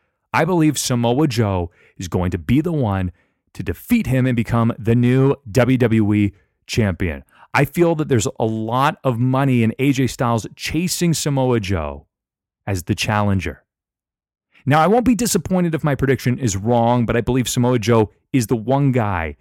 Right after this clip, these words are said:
that needs to dethrone him. So we will have a new champion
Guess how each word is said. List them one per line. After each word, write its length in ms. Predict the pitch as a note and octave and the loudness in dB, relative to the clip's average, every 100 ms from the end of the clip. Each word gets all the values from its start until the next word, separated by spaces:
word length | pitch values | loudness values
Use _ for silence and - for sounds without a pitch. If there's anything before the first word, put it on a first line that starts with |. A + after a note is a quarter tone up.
| _ - | _ -6
that 80 | G#2 | 0
needs 220 | G2+ - | 0 0
to 100 | G#2+ | -4
dethrone 520 | G2+ - A2 G#2 G2 | -6 -6 -4 -2 -2
him. 200 | F2 C#2+ _ _ _ _ _ _ _ _ _ _ | -4 -8 _ _ _ _ _ _ _ _ _ _
So 160 | - A2 | -6 0
we 40 | |
will 220 | A2 E3 C#3 | 2 2 2
have 220 | D3+ D#3+ | 2 2
a 80 | D3+ | 2
new 200 | D#3+ F3 | 2 0
champion 720 | - E3 D#3+ - C#3+ C#3 | -2 0 0 2 2 0